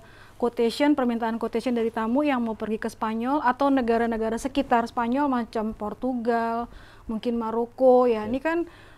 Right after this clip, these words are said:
Speaker 1: eh, Across Spain kan juga handle ya.
Speaker 2: Betul,
Speaker 1: Eh, nah,
Speaker 2: betul.
Speaker 1: bagaimana nih, eh, prosesnya mungkin sebagai perwakilan yang ada di Indonesia, di Jakarta ya,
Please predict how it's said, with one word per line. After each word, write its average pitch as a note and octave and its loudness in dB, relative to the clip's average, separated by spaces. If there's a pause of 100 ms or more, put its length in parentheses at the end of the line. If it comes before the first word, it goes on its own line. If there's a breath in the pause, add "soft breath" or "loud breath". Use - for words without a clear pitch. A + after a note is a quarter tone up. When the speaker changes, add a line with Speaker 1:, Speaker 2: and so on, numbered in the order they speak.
(120)
Speaker 1:
eh, - 0
Across A#3+ -2
Spain D#4+ 0
kan D#4+ 0
juga A#3+ 0
handle A3+ -2
ya. A#3 -4
Speaker 2:
Betul, G#3+ -6
Speaker 1:
Eh, G3+ -6
nah, G#3+ -6
Speaker 2:
betul. - -12 (160)
Speaker 1:
bagaimana C#4 4
nih, B3+ 2
eh, A#3 -2
prosesnya C4 -2 (240 soft breath)
mungkin D4 0
sebagai A3+ 0
perwakilan A#3 -2
yang C4+ 2
ada C4 0
di G#3+ 0
Indonesia, A3+ -2
di C#4 2
Jakarta A3 -2
ya, D4 -2